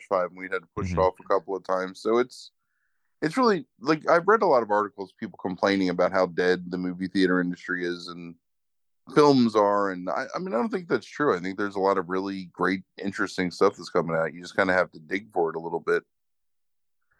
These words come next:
Speaker 1: Like,
Speaker 2: Yeah.
Speaker 1: um, Significant Other, I don't know, just a Saturday, I'm sitting there, I have nothing to do, I'm flipping through, and I'm like, "You know what, fuck it, I'm gonna watch this movie," and it ends up being, like, really great.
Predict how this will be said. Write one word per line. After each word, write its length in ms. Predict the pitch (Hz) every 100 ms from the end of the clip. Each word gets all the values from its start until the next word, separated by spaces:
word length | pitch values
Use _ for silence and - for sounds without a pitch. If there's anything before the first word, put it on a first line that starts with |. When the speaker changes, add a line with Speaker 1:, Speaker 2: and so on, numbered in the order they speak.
| _ _ _ 175
Speaker 1:
Like, 180 | 175 165
Speaker 2:
Yeah. 200 | 147 139
Speaker 1:
um, 120 | 135
Significant 560 | - 147 196 185 135 123
Other, 360 | 143 123 120
I 40 | 120
don't 160 | 117
know, 380 | 90 98 113 104 92 -
just 460 | 110 117 - - - -
a 100 | 101
Saturday, 540 | - 117 120 117 110
I'm 140 | 104
sitting 260 | 101 110 104
there, 120 | 107
I 40 | 107
have 100 | 98
nothing 260 | 98 - 95
to 60 |
do, 380 | 90 98 101 101
I'm 120 | 95
flipping 360 | 87 104 98 95
through, 180 | 98 98
and 80 | 98
I'm 120 | 101
like, 140 | 110
"You 60 | 185
know 100 | 170
what, 160 | 139
fuck 180 | - 98
it, 80 | 95
I'm 80 | 92
gonna 160 | 90 90
watch 260 | 90 -
this 180 | 92 -
movie," 340 | 92 107 90 85
and 140 | 82
it 100 | 82 76 _ -
ends 220 | 95 95
up 80 | 85
being, 220 | 95 90
like, 140 | 87 95
really 220 | 90 85
great. 340 | 87 101 98